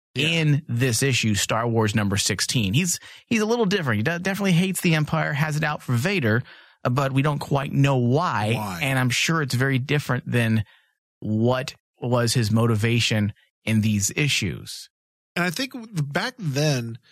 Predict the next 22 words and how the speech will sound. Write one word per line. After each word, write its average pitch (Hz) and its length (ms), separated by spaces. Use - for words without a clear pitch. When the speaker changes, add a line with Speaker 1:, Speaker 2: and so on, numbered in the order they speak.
Speaker 1:
just 208 200
like 277 160
with 202 160
anything, 147 720
any, 165 460
anything 180 380
dealing 139 480
with 120 240
an 120 100
uncomfortable 156 560
su-, 120 280
subject 117 580
as 127 400
racist, 156 640
uh, 127 480
racism 156 920
and 120 180
discrimination, 123 800
I 175 80
can 214 100
understand 233 460
why 127 440